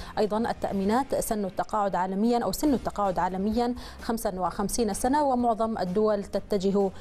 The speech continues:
لزيادته". سنقف عند هذا الخبر، آه، أستاذ رشيد، يعني هل، آه، يملك التقاعد المبكر اليوم غطاء سياسي كافي لإقراره، وما التحديات التي سيفرضها على الحكومة في حال تم إقرار هذا القانون؟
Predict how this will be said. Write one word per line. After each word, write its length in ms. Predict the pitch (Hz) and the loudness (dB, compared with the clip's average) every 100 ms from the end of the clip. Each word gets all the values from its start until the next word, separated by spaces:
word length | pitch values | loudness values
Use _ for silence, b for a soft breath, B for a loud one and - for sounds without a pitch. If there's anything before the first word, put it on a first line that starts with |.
| B B - | B B 0
لزيادته". 840 | 208 202 185 190 196 170 170 180 175 B | 2 4 2 2 2 2 0 -2 -2 B
سنقف 400 | - 262 294 269 | -2 -2 0 -2
عند 160 | 196 202 | -4 -4
هذا 200 | 196 190 | -2 -2
الخبر، 420 | 175 - 190 185 175 | -2 -2 -2 -2 -2
آه، 420 | 180 185 185 196 B B B B B - | 0 2 2 -2 B B B B B -2
أستاذ 260 | - 202 | 0 0
رشيد، 340 | 196 - 254 233 | -2 0 0 2
يعني 180 | 220 233 | 2 2
هل، 220 | 277 294 - - - - - - | 0 -2 -10 -20 -20 -20 -12 0
آه، 360 | 226 220 - 226 - | 4 4 2 -6 -2
يملك 440 | 220 277 302 - | 2 2 2 -2
التقاعد 540 | 185 - 208 226 208 190 | -6 -4 -4 -2 -2 0
المبكر 400 | 202 202 226 196 | 0 0 -2 0
اليوم 220 | 208 202 | 0 0
غطاء 220 | 196 226 | 0 -2
سياسي 400 | 226 220 220 208 | 2 0 2 0
كافي 460 | - 233 - 202 196 | 0 -2 0 0 2
لإقراره، 640 | 196 196 226 233 233 214 | 0 -2 0 0 2 2
وما 140 | 233 | 2
التحديات 560 | 226 - 202 180 233 220 | 0 -2 -2 -2 -2 0
التي 340 | 196 202 202 202 B - | 0 2 0 0 B -4
سيفرضها 540 | 196 196 220 208 185 | -2 0 -2 -2 -2
على 200 | 175 202 | 0 0
الحكومة 400 | 190 202 220 208 | -2 -4 0 0
في 160 | 202 190 | 0 -2
حال 300 | - 196 175 | 0 -2 -4
تم 320 | - 202 185 | -4 -2 -2
إقرار 360 | 180 - 180 | -4 -2 -2
هذا 180 | 165 170 | -2 -4
القانون؟ 360 | 175 - 180 | -6 -6 -6